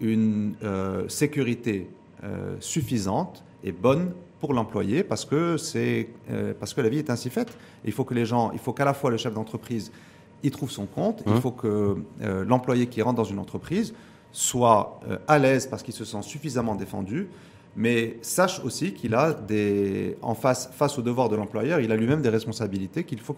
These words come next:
Speaker 1: qu'il, euh, qu'il assume.
Speaker 2: Donc pour, plus pour de, donc favorable à la flexibilité,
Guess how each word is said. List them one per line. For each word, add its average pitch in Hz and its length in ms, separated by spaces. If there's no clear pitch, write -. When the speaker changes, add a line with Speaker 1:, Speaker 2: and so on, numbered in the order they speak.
Speaker 1:
qu'il, 107 220
euh, 98 260
qu'il 98 100
assume. 82 260
Speaker 2:
Donc 92 180
pour, - 220
plus 131 180
pour 107 200
de, 92 360
donc 82 180
favorable 104 440
à 101 60
la 92 40
flexibilité, 95 760